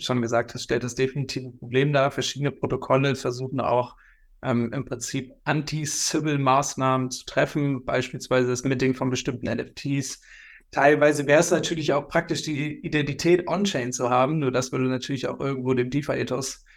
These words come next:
widersprechen. Entsprechend, ähm, sind wir jetzt gerade noch bei dem Problem, dass es eben viele Sybil-Attacks gibt, beziehungsweise viele Accounts erstellt werden, die eben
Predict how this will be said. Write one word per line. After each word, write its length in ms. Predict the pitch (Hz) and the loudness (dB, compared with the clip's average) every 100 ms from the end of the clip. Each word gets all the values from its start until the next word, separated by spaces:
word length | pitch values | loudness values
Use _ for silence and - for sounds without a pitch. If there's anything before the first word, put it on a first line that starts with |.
| _ _ | _ _
widersprechen. 640 | 143 135 127 131 139 151 | 4 4 4 2 4 4
Entsprechend, 720 | 123 123 - 131 135 135 127 - | 0 -2 2 2 4 0 -2 -2
ähm, 460 | 127 131 131 131 _ | -2 -2 -6 -10 _
sind 260 | 147 165 | 2 4
wir 120 | 170 | 6
jetzt 240 | 151 160 - | 4 2 2
gerade 240 | 165 160 | 2 4
noch 140 | 151 - | 0 2
bei 120 | 147 | 2
dem 140 | 135 | 2
Problem, 340 | - 127 139 127 | -4 -2 -2 0
dass 220 | 135 151 | -2 -4
es 80 | 127 | -4
eben 240 | 131 127 | -4 -4
viele 240 | - 131 | -4 -2
Sybil-Attacks 680 | 131 143 131 120 131 131 - | 0 0 0 0 0 -2 0
gibt, 280 | 170 185 - | 0 0 -4
beziehungsweise 960 | - 143 131 127 131 127 123 135 135 - - - _ | -8 -2 -2 0 2 2 4 2 2 -4 -20 -20 _
viele 240 | - 156 | 0 4
Accounts 340 | 135 139 143 143 | 4 2 -2 -4
erstellt 400 | 139 143 139 131 | -2 -2 0 2
werden, 260 | 135 131 | 2 2
die 320 | 123 139 147 | -2 -2 0
eben 520 | 143 135 135 135 135 | 0 -2 -2 -4 -6